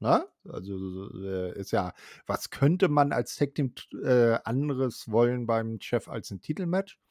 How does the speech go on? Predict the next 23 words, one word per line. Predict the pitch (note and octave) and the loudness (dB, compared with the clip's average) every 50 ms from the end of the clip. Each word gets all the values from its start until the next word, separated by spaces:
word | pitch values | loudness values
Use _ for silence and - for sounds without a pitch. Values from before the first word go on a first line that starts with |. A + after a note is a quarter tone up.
| _ - - - - - - _ - | _ -20 -20 -20 -20 -20 -12 _ 6
Die | D3+ C#3 - | 6 6 6
Tür | - - G3 G3+ G3 G3 | 10 10 10 10 12 10
öffnet | G#3+ G3 - - F3+ C#3 B2+ - | 6 6 6 6 8 8 8 6
sich | - D3 F3+ G3+ - | 6 2 2 2 2
und | F3+ C#3+ | 2 2
die | C3+ C3+ | 2 4
neuen | C3+ D3 D3+ E3 F3+ | 6 6 6 6 4
Champs, | - - E3 D#3 - - | 2 0 0 0 0 -2
die | - | 0
Machine | C3+ B2 A2+ - - - G#3+ A3 | 0 0 0 0 0 -2 0 4
Guns, | F#3+ D3 A2+ G#2+ G2+ - - | 6 6 6 6 4 -4 -8
kommen | - - G2+ G2 F#2 F#2 | -8 -6 -6 -6 -6 -6
raus. | - - F#2+ G2 - - | -6 -6 -6 -6 -8 -6
Alex | - - D3 D3 C3+ - | -2 0 0 0 0 0
Shelley | - D#3+ E3+ F3 | 0 0 2 4
erklärt, | D#3+ C#3+ C3 - - D3 E3 G3 G#3+ - | 2 2 2 2 2 4 4 4 4 2
dass | F3 D3 - | 0 -2 0
die | - D3 | 0 0
Major | C3 C3+ D3 C#3+ D#3+ C#3+ C3+ | 2 2 2 4 4 2 2
Players | - C3+ C#3 C#3+ C3+ B2+ - | 2 2 4 4 4 2 0
ihr | - A#2+ - | -4 -8 -6
Titelmatch | - - C#3+ D3+ C3+ B2+ A#2+ A#2 - - | -6 -4 -2 -2 0 0 0 -2 -2 -6
bekommen | - - - - - C3 D3+ G3+ C4+ | -10 -10 -6 0 2 2 2 2 0